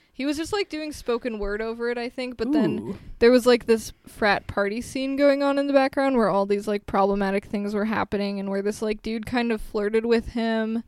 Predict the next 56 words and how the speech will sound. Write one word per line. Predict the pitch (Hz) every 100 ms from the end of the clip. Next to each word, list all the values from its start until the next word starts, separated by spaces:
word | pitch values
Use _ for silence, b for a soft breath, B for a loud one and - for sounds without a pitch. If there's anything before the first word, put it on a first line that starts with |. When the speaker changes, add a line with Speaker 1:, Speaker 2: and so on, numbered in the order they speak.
| b b b b
Speaker 1:
but | 240 226
then, | 226
like, | 220 208
when | 220 220
he | 220 202
went, | 196 202 -
made | - 220 220
a | 202
move | 202 208 214
on | 196
the | 208
guy, | 202 190 196
the |
guy | 196 190
got, | 196 202 170
like, | 202 -
really | 196
grossed | 202 202 180 214 -
out | 175 185
and | 185
Speaker 2:
Okay. | 214
Speaker 1:
aggressive, | 226 190 - - 208 202
and | 214
then | 233 233 - B B
they | 339
have | 359 403
this, | 415 403 453
like, | 415
ritual | 285 262 - 320
where | 302 277
they, | 277
like, | 269 247 -
paddle | - 208 202 240 285
each | 294 -
other, | 320 - 370 381 - -
Speaker 2:
<laughs> | -
Speaker 1:
which | - 370
is, | 440 403
like, | 415 381 -
n-, | 247 -
there's | 277 285
nothing | 269 277 370 285
gayer | 214 202 214 202
than | 190 196
frat | - 196 -
culture, | - 190 - 190
I | 214
Speaker 2:
It's |
Speaker 1:
swear | - 226 247
to | 247
Speaker 2:
true. |
Speaker 1:
God. | 214 202 202 220
Speaker 2:
It's | 202
so | - 185
true. | 175 180
Speaker 1:
And, | 311 285 254